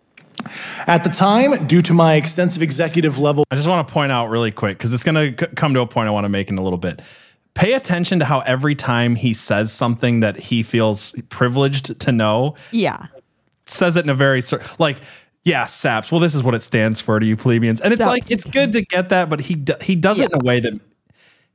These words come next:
Speaker 2: it's like, "I'm part of the inner group." It's kinda how it comes across, you know?
Speaker 3: I
Speaker 2: I think it's
Speaker 3: definitely,
Speaker 2: important.
Speaker 3: I definitely just listened to this the previous time I
Speaker 2: Yeah.
Speaker 3: listened to it. So it, it was,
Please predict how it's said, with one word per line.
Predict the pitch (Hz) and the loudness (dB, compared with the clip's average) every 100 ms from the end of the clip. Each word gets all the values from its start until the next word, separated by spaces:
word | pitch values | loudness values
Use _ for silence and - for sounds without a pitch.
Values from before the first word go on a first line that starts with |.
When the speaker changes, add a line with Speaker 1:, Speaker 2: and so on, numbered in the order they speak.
| _ _ | _ _
Speaker 2:
it's | 131 151 | -2 0
like, | 127 - | -2 0
"I'm | 139 131 | 0 0
part | 127 | 0
of | 120 107 | 0 0
the | 104 | 0
inner | 107 98 | 2 0
group." | 95 92 82 - | -2 -2 -2 -2
It's | 113 - | -2 0
kinda | - 135 | 0 0
how | 110 113 | 0 -2
it | 90 | -2
comes | 107 101 | -2 -2
across, | 95 - 92 107 - - - _ _ | -2 0 0 0 -2 -8 -12 _ _
you | 113 | 2
know? | 110 117 120 - _ _ 240 | 2 2 -2 -8 _ _ -2
Speaker 3:
I | |
Speaker 2:
I | 233 302 | 0 0
think | |
it's | 254 | 2
Speaker 3:
definitely, | 220 190 269 262 277 | 2 2 2 0 0
Speaker 2:
important. | 190 165 - _ _ _ _ 233 | -2 -2 -8 _ _ _ _ 0
Speaker 3:
I | 269 | 0
definitely | 302 330 359 269 269 220 | 2 0 0 -2 -2 -2
just | 220 240 - - | 0 -2 -2 -4
listened | 208 190 247 262 - | -2 -2 -4 -8 -6
to | 262 | 0
this | 254 311 - _ _ _ _ _ _ 208 _ 196 | 0 0 -8 _ _ _ _ _ _ -20 _ -14
the | - 220 | -10 -6
previous | 233 220 226 - | -4 -2 -4 -2
time | 240 202 | -2 -2
I | 202 202 - _ - | -2 -6 -10 _ -2
Speaker 2:
Yeah. | 101 80 - _ | -2 -2 -14 _
Speaker 3:
listened | 175 247 254 | -8 -6 -2
to | 285 | 0
it. | 285 - - _ _ | 0 -4 -20 _ _
So | - 233 202 - _ - | 0 0 0 -4 _ -20
it, | - 82 _ _ _ _ | -20 -20 _ _ _ _
it | 190 | -2
was, | 262 302 | 0 0